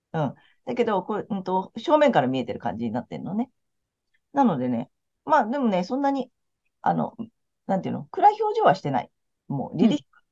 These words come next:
Speaker 2: 立ってる。
Speaker 1: うん。
Speaker 2: で、面白いのがさ、後ろにね、馬車が来てるのね。
Speaker 1: うん。
Speaker 2: うん。で、この人ね、待ってる人なのよ。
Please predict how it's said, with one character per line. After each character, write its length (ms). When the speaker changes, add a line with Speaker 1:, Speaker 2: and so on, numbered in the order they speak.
Speaker 2:
立 60
っ 40
て 100
る。 140
Speaker 1:
う 40
ん。 20
Speaker 2:
で、 200
面 200
白 180
い 20
の 80
が 80
さ、 120
後 360
ろ 20
に 80
ね、 200
馬 140
車 140
が 100
来 120
て 120
る 100
の 120
ね。 200
Speaker 1:
う 60
ん。 160
Speaker 2:
う 60
ん。 120
で、 100
こ 120
の 60
人 140
ね、 80
待 220
っ 140
て 120
る 100
人 240
な 120
の 100
よ。 200